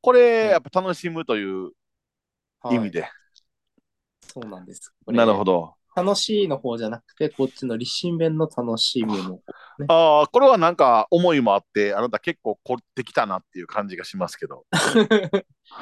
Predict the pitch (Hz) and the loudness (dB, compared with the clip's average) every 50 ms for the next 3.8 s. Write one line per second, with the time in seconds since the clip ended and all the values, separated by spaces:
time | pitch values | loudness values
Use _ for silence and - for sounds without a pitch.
0 | - - - - - _ _ _ _ _ _ _ _ _ _ _ _ _ - - | -18 -18 -20 -20 -20 _ _ _ _ _ _ _ _ _ _ _ _ _ -2 0
1 | 254 214 - _ _ _ _ _ _ _ _ _ _ _ _ _ - 180 160 143 | 0 0 -2 _ _ _ _ _ _ _ _ _ _ _ _ _ -14 -10 -8 -8
2 | 135 147 _ - - - 220 220 226 226 - 190 180 190 196 - - 214 208 175 | -10 -10 _ -12 -8 -4 -2 -2 -2 -2 -2 -4 -2 -2 -2 -2 -2 -2 -2 -2
3 | 135 131 - - - - 98 95 98 110 110 104 104 101 - - | -4 -6 -8 -12 -10 -10 -8 -6 -6 -4 -4 -4 -6 -8 -10 -14